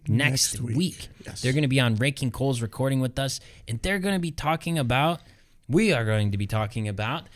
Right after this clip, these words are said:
Speaker 1: how they met, and they met through
Speaker 2: Tinder.
Speaker 1: Tinder. So these are people, they're Christians.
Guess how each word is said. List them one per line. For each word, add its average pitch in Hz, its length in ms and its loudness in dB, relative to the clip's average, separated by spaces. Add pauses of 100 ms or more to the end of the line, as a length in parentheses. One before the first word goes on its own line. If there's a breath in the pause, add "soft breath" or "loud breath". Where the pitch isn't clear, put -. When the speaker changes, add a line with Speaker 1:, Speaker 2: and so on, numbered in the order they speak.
(140)
Speaker 1:
how 151 280 0
they 135 260 2
met, 117 280 2 (220 soft breath)
and 127 180 2
they 190 200 6
met 143 260 4 (180)
through 131 640 4 (460)
Speaker 2:
Tinder. 123 420 4 (180)
Speaker 1:
Tinder. 151 640 6 (300)
So 160 340 6
these 180 300 2
are 220 80 0
people, 185 360 2
they're 131 140 0
Christians. 180 680 2